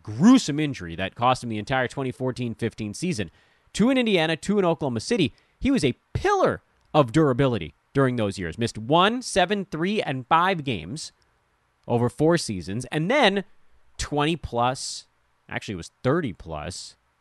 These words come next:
Nope, excuse me, it was twenty plus, almost twenty. And then this year you're looking at probably forty plus,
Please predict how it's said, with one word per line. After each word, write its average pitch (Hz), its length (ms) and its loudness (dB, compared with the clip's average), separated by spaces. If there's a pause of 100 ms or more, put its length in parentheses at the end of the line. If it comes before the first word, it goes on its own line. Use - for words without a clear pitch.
(1600)
Nope, 165 240 0
excuse 143 220 0
me, 92 80 -6
it 80 40 -10
was 95 120 -14
twenty 170 360 0
plus, 90 580 -6 (360)
almost 202 440 4
twenty. 87 440 -10 (380)
And 147 120 0
then 156 120 2
this 294 200 0
year 226 100 4
you're 202 160 2
looking 214 300 0
at 190 120 -4
probably 220 460 2
forty 220 680 -2
plus, - 640 -8